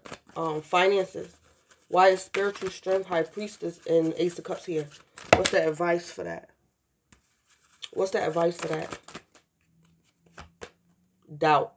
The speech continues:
I release the need to know all the answers. Mm-hmm. Doubt. Don't be in doubt.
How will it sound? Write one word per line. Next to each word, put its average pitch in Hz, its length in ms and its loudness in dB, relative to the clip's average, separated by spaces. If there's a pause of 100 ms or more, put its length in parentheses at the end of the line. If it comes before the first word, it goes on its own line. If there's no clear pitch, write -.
(520)
I 185 100 6
release 196 400 4
the 196 120 -2
need 196 280 -2
to 185 120 -6
know 185 140 6
all 165 180 4
the 160 140 2
answers. - 580 -6 (680)
Mm-hmm. 311 300 -12 (1400)
Doubt. 190 400 4 (340)
Don't 190 260 2
be 220 140 4
in 226 140 4
doubt. 240 340 4